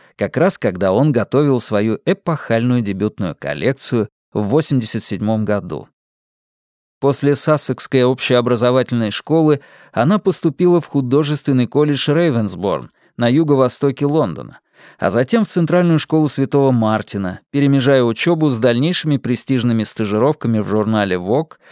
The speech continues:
у Бетти Джексон и в бутике Джозеф. Несколько необычным образом ей довелось поработать и под началом мужского портного Эдварда Секстона,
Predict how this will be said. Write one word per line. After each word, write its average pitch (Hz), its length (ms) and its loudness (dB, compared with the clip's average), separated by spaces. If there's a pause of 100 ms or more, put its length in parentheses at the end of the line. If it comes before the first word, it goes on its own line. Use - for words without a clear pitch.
(140)
у 135 80 0
Бетти 147 380 0
Джексон 143 680 -2 (100)
и 185 80 -2
в 196 80 -2
бутике 143 480 0
Джозеф. 113 640 -4 (920)
Несколько 208 520 2
необычным 185 600 2
образом 147 440 2
ей 139 180 4
довелось 143 400 2
поработать 135 640 0
и 135 60 -4
под 131 160 -2
началом 143 460 2
мужского 139 440 0
портного 139 560 0
Эдварда 139 440 0
Секстона, - 680 -6